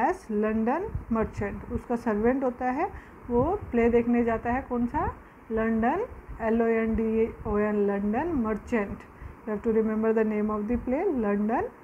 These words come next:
merchant। जब grocer और उसकी wife play देख रहे थे, वे बात कर रहे थे कि this play is not representing correctly the middle class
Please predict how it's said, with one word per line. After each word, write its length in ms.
merchant। 1000
जब 420
grocer 640
और 220
उसकी 340
wife 320
play 240
देख 320
रहे 320
थे, 280
वे 220
बात 420
कर 140
रहे 240
थे 220
कि 140
this 240
play 160
is 160
not 520
representing 680
correctly 440
the 80
middle 260
class 320